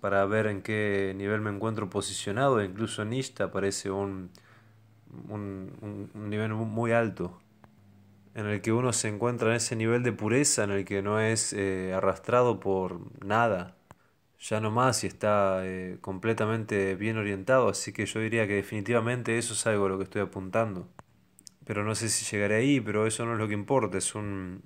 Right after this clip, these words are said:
es un, un muy lindo punto intermedio. Así que yo diría, vamos a Nishta, Guru Nishta. Muchas gracias, gracias.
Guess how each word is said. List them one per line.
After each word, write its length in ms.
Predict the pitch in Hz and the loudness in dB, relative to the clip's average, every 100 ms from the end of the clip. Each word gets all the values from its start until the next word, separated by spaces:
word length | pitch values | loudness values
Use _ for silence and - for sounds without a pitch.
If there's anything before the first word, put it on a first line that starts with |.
| - | -14
es 220 | 110 - 113 | -10 -8 -4
un, 560 | 104 101 95 92 90 - | -4 -4 -6 -10 -12 -12
un 120 | 110 107 | -10 -2
muy 160 | 113 | 0
lindo 640 | 110 120 113 104 98 95 92 | 0 0 2 2 4 0 -2
punto 260 | 110 107 | -4 -2
intermedio. 540 | 107 92 101 101 92 110 - - _ _ _ _ _ _ _ | -2 -2 -4 -2 -4 -6 -14 -20 _ _ _ _ _ _ _
Así 280 | 107 - 110 | -10 -6 -2
que 260 | 113 107 101 | 2 2 2
yo 180 | 117 | 2
diría, 680 | 117 113 117 113 104 98 95 | 4 4 4 6 6 6 4
vamos 400 | 98 117 113 - | 2 2 0 0
a 60 | 113 | 0
Nishta, 440 | 135 135 - 95 92 | 0 -4 -4 -4 -2
Guru 260 | 98 101 | -4 -2
Nishta. 400 | 104 98 - 90 - _ _ _ _ - _ _ _ _ _ _ _ - - _ _ _ - | -4 -6 -10 -14 -14 _ _ _ _ -20 _ _ _ _ _ _ _ -20 -20 _ _ _ -6
Muchas 340 | 110 110 110 | -4 0 4
gracias, 480 | 117 110 92 90 - _ _ _ 107 | 6 4 -2 -8 -14 _ _ _ -12
gracias. 580 | 98 101 - 87 - | -4 -4 -4 -10 -14